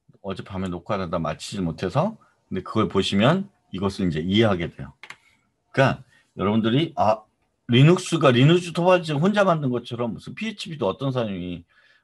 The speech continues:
뭐 필립 뭐, 뭐 애가 꼭 혼자 만들었겠지. 아니야, 그런 거 아니에요.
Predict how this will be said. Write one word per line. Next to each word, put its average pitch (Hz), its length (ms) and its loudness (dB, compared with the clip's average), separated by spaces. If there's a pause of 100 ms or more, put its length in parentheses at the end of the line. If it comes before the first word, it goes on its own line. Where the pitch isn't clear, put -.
뭐 - 160 -20
필립 220 400 -4
뭐, 98 420 0
뭐 76 240 -14 (560)
애가 95 220 -14
꼭 185 220 -8 (180)
혼자 135 300 -14
만들었겠지. 104 640 -6
아니야, 107 240 -2
그런 101 260 -6
거 - 80 -6
아니에요. - 280 -12